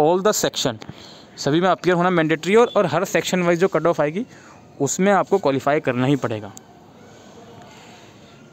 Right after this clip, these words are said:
Based on the aggregate performance in section one and section two of Tier two examination, candidate will be shortlisted for evaluation of section three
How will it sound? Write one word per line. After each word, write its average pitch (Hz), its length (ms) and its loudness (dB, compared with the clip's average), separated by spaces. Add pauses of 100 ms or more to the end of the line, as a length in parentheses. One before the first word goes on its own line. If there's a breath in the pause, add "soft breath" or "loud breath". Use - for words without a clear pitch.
(220)
Based 208 240 4
on 208 160 4
the 226 160 4
aggregate 175 420 2
performance 147 720 0
in 185 140 2
section 175 480 -2
one 135 180 -2 (140)
and 165 140 -2
section 170 520 -2
two 190 80 4 (140)
of 165 240 0
Tier 139 260 2
two 151 120 -2 (400)
examination, 127 640 -2 (200)
candidate 170 500 2
will 175 160 2
be 202 140 0
shortlisted 151 500 -2
for 185 160 0 (160)
evaluation 151 640 0
of - 60 -6
section 147 420 -2
three 120 260 -2